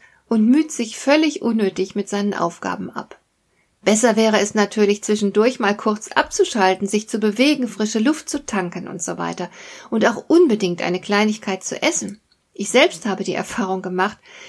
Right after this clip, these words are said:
wenn ich zu lange nichts esse, bin ich hungrig wie ein Löwe und nehme dann entsprechend viele Kalorien auf einmal zu mir.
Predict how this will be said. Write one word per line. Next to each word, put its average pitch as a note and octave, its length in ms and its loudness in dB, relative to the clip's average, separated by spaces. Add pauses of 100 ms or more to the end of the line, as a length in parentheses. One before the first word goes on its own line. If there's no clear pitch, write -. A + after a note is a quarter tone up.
(140)
wenn G#3+ 140 0
ich - 180 -4
zu E4+ 260 4
lange C#4+ 320 4
nichts C4+ 340 -4
esse, A3 400 -6 (160)
bin G#3+ 140 -4
ich - 260 -10
hungrig D#4+ 420 4
wie B3+ 120 0
ein A#3 160 0
Löwe A#3 500 2 (500)
und B3 200 2
nehme D#4+ 260 6
dann C4 160 2
entsprechend A#3+ 600 -2
viele C#4+ 300 0
Kalorien B3 560 0
auf A3+ 220 -4
einmal G3+ 380 0
zu F#3 240 -10
mir. F3+ 280 -6